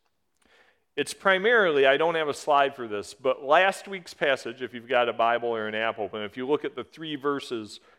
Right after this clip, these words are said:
right before verse twenty, verses seventeen through nineteen, you see that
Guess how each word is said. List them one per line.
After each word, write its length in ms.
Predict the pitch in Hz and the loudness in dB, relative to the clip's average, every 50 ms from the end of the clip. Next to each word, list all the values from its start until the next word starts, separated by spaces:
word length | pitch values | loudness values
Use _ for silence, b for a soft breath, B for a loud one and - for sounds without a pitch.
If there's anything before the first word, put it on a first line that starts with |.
| b b | b b
right 240 | 127 123 123 127 - | 2 2 2 2 2
before 340 | - 131 - - 143 135 127 | -2 -8 -6 -4 -2 -2 -2
verse 300 | 117 131 127 117 - - | -2 -4 -6 -8 -8 -10
twenty, 340 | - - 127 127 135 143 139 | -8 -8 -6 -6 -6 -8 -10
verses 360 | 127 117 117 113 - - 110 | -10 -8 -10 -10 -10 -12 -14
seventeen 560 | - - - 120 113 113 110 107 - 123 117 104 | -10 -6 -4 -4 -4 -6 -10 -14 -16 -16 -16 -16
through 160 | - 117 113 | -18 -18 -12
nineteen, 760 | 113 110 110 113 110 110 _ - - 117 117 127 151 151 - _ _ b b b b b b b b b _ | -8 -8 -6 -6 -8 -12 _ -18 -14 -14 -12 -14 -14 -16 -20 _ _ b b b b b b b b b _
you 140 | 127 143 147 | -12 -10 -10
see 260 | - - 175 175 160 | -8 -8 -6 -4 -2
that 360 | 139 139 135 127 123 120 - | 0 2 4 4 4 2 -2